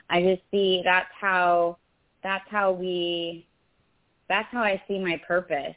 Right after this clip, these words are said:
You know, my purpose was given to me by my higher power, which is God. And this is how I express it. This is how I serve. This is how I, um,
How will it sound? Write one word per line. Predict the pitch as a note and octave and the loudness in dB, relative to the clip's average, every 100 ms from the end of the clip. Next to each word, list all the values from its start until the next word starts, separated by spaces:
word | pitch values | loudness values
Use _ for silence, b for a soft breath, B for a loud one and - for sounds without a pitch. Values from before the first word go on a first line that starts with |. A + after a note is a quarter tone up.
| _ | _
You | F3+ F3 | -6 -2
know, | F3 | -2
my | F3+ F3 E3 - | -2 -2 -4 -2
purpose | G3+ G#3+ G#3 | -2 0 -2
was | F#3+ F3+ | -6 -4
given | F#3+ F3+ F3+ | -2 0 -2
to | - | -4
me | F3 F3 F3 | -4 -2 -2
by | F3 | -2
my | E3+ E3 | -2 -2
higher | E3 D#3 E3 E3+ | -2 0 0 -2
power, | E3+ D#3 D#3+ | -2 0 0
which | E3 D#3+ | -2 -4
is | F3 E3+ | -8 -4
God. | D3+ D3 D3 D#3 _ B B B B _ | 0 2 2 -2 _ B B B B _
And | F3+ F3+ F3 E3+ E3 D#3+ - E3+ | 2 4 4 2 0 -4 -10 -2
this | F#3+ F#3 | -2 -2
is | G3 F3+ | -8 -10
how | F#3+ F3 E3 D#3+ E3 D#3+ | -2 0 0 -2 -4 -4
I | E3+ D#3+ D#3 - | -2 0 -2 -6
express | _ E3+ D#3+ - | _ -2 -2 -4
it. | D#3 C#3+ - | -6 -6 -6
This | E3 | -8
is | F3+ F3+ | -8 -6
how | E3+ E3 | -2 0
I | E3 E3 - | 0 -4 -2
serve. | E3+ D#3+ D#3 D#3 D#3+ b b b _ - | 2 4 4 2 -4 b b b _ -4
This | F#3 F3+ | -2 -2
is | F#3 F3+ | -8 -10
how | F#3 F3+ F3 E3 D#3+ D#3+ D#3+ - | -4 0 2 0 0 -2 -2 -4
I, | E3 D#3 D#3 D#3 D3+ D3+ D3 D3+ _ _ _ _ - | -2 2 2 2 0 -2 -4 -8 _ _ _ _ -8
um, | D#3+ D3 C#3 A#2+ - | -4 -4 -6 -10 -14